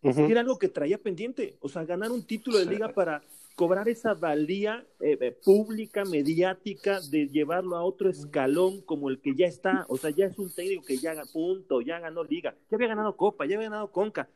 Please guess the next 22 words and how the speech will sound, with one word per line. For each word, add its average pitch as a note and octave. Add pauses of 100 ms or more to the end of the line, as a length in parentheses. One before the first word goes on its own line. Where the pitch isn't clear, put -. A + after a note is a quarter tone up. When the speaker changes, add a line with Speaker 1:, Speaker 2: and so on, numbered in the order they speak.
(200)
Speaker 2:
Punto, F#3
ya E3
ganó F3
liga, D3+
ya C#3+
está E3+
en E3+
otro F3
nivel, C#3+
ya D3
está D#3
en D#3+
otro E3
escalón, C#3
ya D#3
puede D#3+
exigir, D#3
ya D3
puede D#3
pedir, D3
ya D#3+
puede, D#3+